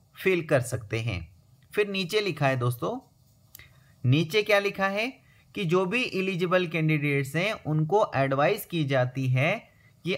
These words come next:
आप यहाँ पर इंस्ट्रक्शंस को पहले अच्छे से रीड कर लीजिए दोस्तों। जो कहाँ पर आपको मिलेगा,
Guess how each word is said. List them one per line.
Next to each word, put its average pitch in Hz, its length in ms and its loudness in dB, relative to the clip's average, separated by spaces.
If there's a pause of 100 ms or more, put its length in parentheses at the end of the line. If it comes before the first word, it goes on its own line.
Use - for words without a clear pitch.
(100)
आप 170 320 6
यहाँ 170 220 -2
पर 196 280 2
इंस्ट्रक्शंस 147 680 -2
को 160 280 -4
पहले 156 360 0
अच्छे 135 400 -2
से 196 200 0
रीड 156 380 2
कर 185 140 2
लीजिए 185 320 0
दोस्तों। 196 580 -2 (260)
जो 185 160 4
कहाँ 165 400 2
पर 190 100 4
आपको 185 280 0
मिलेगा, 180 560 0